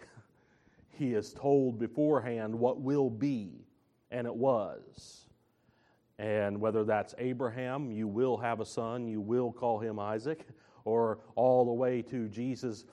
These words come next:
or, or, or the coming of Jesus Christ, "He will die, He will raise again, uh, He will be sold for thirty pro-, pro-, uh, pieces of silver," so on. God knows.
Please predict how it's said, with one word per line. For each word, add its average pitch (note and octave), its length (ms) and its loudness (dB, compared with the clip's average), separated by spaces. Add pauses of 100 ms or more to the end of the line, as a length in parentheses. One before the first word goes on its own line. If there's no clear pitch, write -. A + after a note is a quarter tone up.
(120)
or, B2 240 6
or, G#2+ 400 2
or G#2+ 260 0
the G#2+ 140 0
coming C#3+ 400 0
of A2+ 100 -4
Jesus A#2+ 400 -6
Christ, C#3 440 -2
"He B2 140 -4
will B2+ 360 2
die, B2+ 500 0
He A2+ 140 -6
will B2+ 280 -2
raise B2 340 -4
again, B2 500 -8 (320)
uh, G#2+ 160 0
He G#2 160 -6
will C3+ 260 6
be B2 160 0
sold C3 400 -2
for A#2+ 100 -8
thirty B2 280 -4
pro-, A2+ 220 -6
pro-, G#2+ 280 -8 (180)
uh, G#2+ 200 0 (260)
pieces B2+ 340 -4
of A#2 120 -4
silver," C3+ 360 0
so A#2 300 2
on. A2+ 260 0 (220)
God A#2 300 2
knows. C#3 580 -2